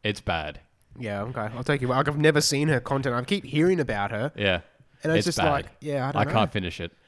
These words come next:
Speaker 1: And every now and then, like, a random Instagram page will, like, rip her video and post it as their own.
Speaker 2: Wow, that's desperate.
Speaker 1: And it's just the thirstiest nothing comments as well. And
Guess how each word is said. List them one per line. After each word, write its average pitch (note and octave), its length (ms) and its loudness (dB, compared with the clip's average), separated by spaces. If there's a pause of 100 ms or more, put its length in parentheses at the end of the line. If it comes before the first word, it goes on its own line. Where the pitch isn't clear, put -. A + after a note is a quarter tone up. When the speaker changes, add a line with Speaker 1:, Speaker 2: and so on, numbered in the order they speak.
Speaker 1:
And G#2+ 120 2
every B2+ 180 8
now A#2+ 200 8
and G#2+ 100 4
then, A2+ 180 2
like, G#2+ 220 0 (460)
a A#2 100 0
random G#2 440 -2
Instagram G#2 520 -4
page G2+ 400 0
will, F#2+ 120 -2
like, F#2 220 -2
rip F#2+ 300 -6
her G2+ 180 -2
video G#2 420 -4 (100)
and F#2+ 160 -6
post G2+ 280 -2
it F#2+ 80 -10
as F2+ 160 -4
their F2 200 -6
own. B2 220 -6 (1300)
Speaker 2:
Wow, F#2+ 280 -8
that's G#2+ 160 -8
desperate. C3 440 -8
Speaker 1:
And G2 500 -2 (720)
it's A2 200 -8
just A#2 220 -4
the G#2 100 0
thirstiest F#2+ 880 -4
nothing F2+ 460 -6
comments E2+ 440 -8
as F#2 100 -14
well. E2 400 -6
And F2 400 -6